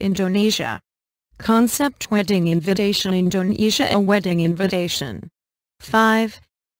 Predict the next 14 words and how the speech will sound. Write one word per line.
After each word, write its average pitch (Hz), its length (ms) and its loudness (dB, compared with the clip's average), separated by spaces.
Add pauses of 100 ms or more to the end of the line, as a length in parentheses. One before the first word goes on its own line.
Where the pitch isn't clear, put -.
(180)
Wedding 208 340 2
invitations, 185 960 -2 (300)
beautiful 269 640 2
and 202 200 2
creative 180 680 0
wedding 196 380 4
invitation. 180 840 -2 (540)
Designed 214 560 0
by 160 480 0
Radi 185 380 0
Sasmito 214 880 4
of 170 100 0
Sidoarjo, 208 1080 2
Indonesia. 190 800 0